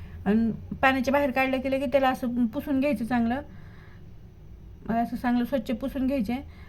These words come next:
आपण आता मशरूम कट करणार आहे, तर पहिलं मागचं देठ थोडंसं काढून टाकायचं, मागचं देठ कडक राहतं, त्यामुळे थोडंसं असं कट करायचं.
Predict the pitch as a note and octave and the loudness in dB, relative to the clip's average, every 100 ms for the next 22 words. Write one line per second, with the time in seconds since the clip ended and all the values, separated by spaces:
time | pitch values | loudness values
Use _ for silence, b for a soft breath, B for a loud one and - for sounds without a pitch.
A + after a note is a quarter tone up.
0 | - G#3 A#3 A#3+ A#3 B3 A#3 B3+ C4 B3+ | -2 0 4 4 4 4 4 2 0 0
1 | A#3+ C4+ C#4 C4+ B3+ A#3+ A3 B3 A#3+ C4+ | 0 0 2 2 4 2 2 0 0 0
2 | A#3+ B3 C4 - A#3 B3 - C4 C4 B3 | 2 2 0 -2 0 0 0 0 0 0
3 | B3+ B3+ C4 C4 G3+ G#3+ A#3+ A#3 A3+ A3 | 0 2 0 2 2 4 2 2 -2 -4
4 | - C4 B3+ B3 B3+ A#3 B3+ B B B | -4 0 0 0 0 0 -2 B B B
5 | B B A3+ A#3 C4+ B3+ - B3+ B3 C4+ | B B 2 2 4 2 2 -2 -2 -2
6 | C4+ C4+ A3+ A#3 | 2 2 2 0